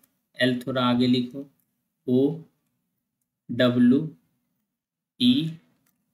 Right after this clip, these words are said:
और आर कहाँ पे लिखोगे? आर, आर यहाँ पे लिखाएगा। ठीक,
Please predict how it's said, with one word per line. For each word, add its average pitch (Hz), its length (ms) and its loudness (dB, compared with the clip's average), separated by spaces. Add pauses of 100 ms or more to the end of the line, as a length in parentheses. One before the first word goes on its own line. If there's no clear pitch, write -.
(120)
और 123 220 -10
आर 123 220 -4
कहाँ 123 240 -10
पे 120 60 -4
लिखोगे? 127 460 -4 (1300)
आर, 107 260 -12 (1900)
आर 110 180 -6
यहाँ 107 240 -10
पे - 120 -14
लिखाएगा। 110 460 -16 (1080)
ठीक, 160 140 -18